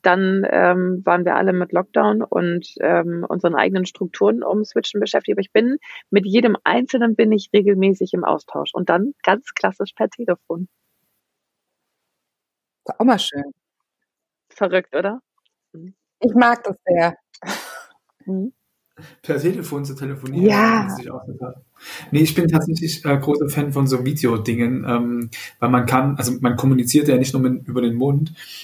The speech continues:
Speaker 3: Und ich finde es ganz wichtig, meinem Gegenüber, äh, auch anzusehen, hat er jetzt überhaupt Bock auf mich?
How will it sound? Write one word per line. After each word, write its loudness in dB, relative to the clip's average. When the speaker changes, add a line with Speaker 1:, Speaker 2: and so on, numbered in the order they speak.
Speaker 3:
Und 4
ich -6
finde 2
es 0
ganz 0
wichtig, 0
meinem 0
Gegenüber, 2
äh, -2
auch -8
anzusehen, -2
hat -6
er 2
jetzt 0
überhaupt -2
Bock 2
auf 0
mich? 0